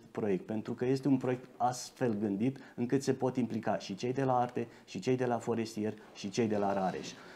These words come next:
Și nu numai, și informatica, pentru că, uh, în acest, uh, proiect sunt mai mult, sau în acest plan de proiect sunt mai multe proiectele micuțe. De exemplu, cum spuneam, copiii de la Arte vor veni, uh, și vom, vor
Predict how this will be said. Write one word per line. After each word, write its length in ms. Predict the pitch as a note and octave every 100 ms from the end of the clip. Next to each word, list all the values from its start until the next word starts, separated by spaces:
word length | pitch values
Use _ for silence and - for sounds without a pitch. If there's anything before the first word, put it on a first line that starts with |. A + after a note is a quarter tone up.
| -
Și 160 | - B2+
nu 200 | D3 D#3
numai, 300 | E3 D#3 G2+
și 160 | G2+ C3+
informatica, 640 | C#3 C3+ C3 C3+ F#2+ F#2
pentru 300 | F#2 A2 A2
că, 200 | B2 C3+ C3 - -
uh, 120 | A#2 G2+ -
în 160 | A2
acest, 420 | G2+ G2+ D#3 -
uh, 360 | D#3+ D3+ C3+ A#2 F#2 -
proiect 280 | A#2+ A#2 D3+
sunt 220 | - D#3+
mai 100 | D#3+
mult, 220 | D3 D#3 D3+ -
sau 260 | A#2 A2+ A2
în 80 |
acest 260 | A2 - -
plan 400 | - - F3 A2
de 60 | F#2+
proiect 240 | A2+ C3
sunt 120 | C#3+
mai 80 | C#3+
multe 200 | D#3 D#3
proiectele 440 | C#3 C3+ C3 D3+
micuțe. 380 | C3 B2 C3+ B2+
De 100 | F#2+
exemplu, 360 | G#2 C#3 C#3 C3+ - - - A#2+ -
cum 160 | C3
spuneam, 340 | A#2+ B2+ C3 F#2+
copiii 320 | G2 F#2 D3+
de 120 | C3+
la 120 | B2
Arte 340 | A#2+ B2 C#3 C#3 - -
vor 220 | A#2 B2+
veni, 460 | A#2+ A#2+ C3 C#3 - A#2 A2+ -
uh, 260 | A#2 A2 G#2+
și 200 | G2 -
vom, 280 | A2+ B2 A#2+ - - -
vor 260 | - A#2